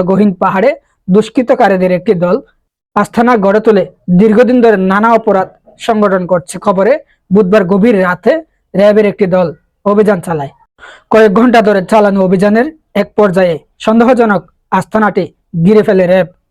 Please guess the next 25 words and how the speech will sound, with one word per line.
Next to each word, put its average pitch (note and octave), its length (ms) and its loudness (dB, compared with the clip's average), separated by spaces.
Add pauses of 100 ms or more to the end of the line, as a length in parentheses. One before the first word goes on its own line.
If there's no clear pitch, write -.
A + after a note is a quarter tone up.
(100)
সদস্যরা। F#3+ 520 -4 (460)
উপস্থিতি C#4 500 0
টের G#3 220 2
পেয়ে F#3+ 240 -2 (300)
কয়েকজন G3 400 0 (120)
সন্ত্রাসী G3 500 -2 (420)
পালিয়ে G#3+ 320 4
গেলেও F3 260 -2 (300)
তিনজনকে A3+ 380 0
আটক F#3 260 -2
করতে E3+ 260 -2 (380)
সক্ষম F#3+ 420 -4
হয়। D#3+ 180 -12 (400)
পরে A3 160 4
আস্তানাটি A#3 560 -2 (340)
তল্লাশি G3 400 0
করে F#3 220 0 (320)
চোদ্দটি A3+ 380 2
দেশীয় G3 300 0
তৈরি G3 260 0 (440)
বন্দুক F#3+ 360 2 (280)
ও A3 100 4 (480)
অর্ধশতাধিক G#3 680 0
গুলিসহ G#3 440 0 (400)
বিভিন্ন G3+ 320 2